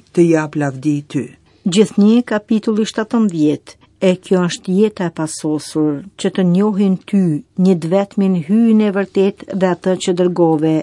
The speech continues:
Speaker 2: Jezu Krishtin.
Speaker 1: Sërish kapitulli katërmbëdhjetë. Më besoni mua, unë jam në Atin dhe Ati është në mua. Për ndryshe besoni për shkak të vetë veprave.
Speaker 2: Nuk ka njeri,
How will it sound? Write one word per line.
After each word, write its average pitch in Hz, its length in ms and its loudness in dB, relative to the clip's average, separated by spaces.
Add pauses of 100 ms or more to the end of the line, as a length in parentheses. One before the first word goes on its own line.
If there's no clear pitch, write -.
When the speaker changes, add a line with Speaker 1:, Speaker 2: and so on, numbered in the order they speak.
(100)
Speaker 2:
Jezu 180 420 0
Krishtin. 143 720 -6 (320)
Speaker 1:
Sërish 202 500 0
kapitulli 180 480 -4
katërmbëdhjetë. 175 720 -8 (240)
Më 175 80 0
besoni 190 480 0
mua, - 460 -4 (300)
unë 196 280 0
jam 185 160 -2
në 151 220 2
Atin 190 420 -4
dhe 156 80 0
Ati 170 400 -4
është 185 240 -6
në 190 80 -2
mua. 139 380 -4 (420)
Për 165 240 6
ndryshe 175 560 -2
besoni 160 640 0
për 151 160 -6
shkak - 320 -12
të 139 160 -4
vetë 151 320 -4
veprave. - 560 -8 (420)
Speaker 2:
Nuk 208 300 6
ka 214 240 2
njeri, 170 640 0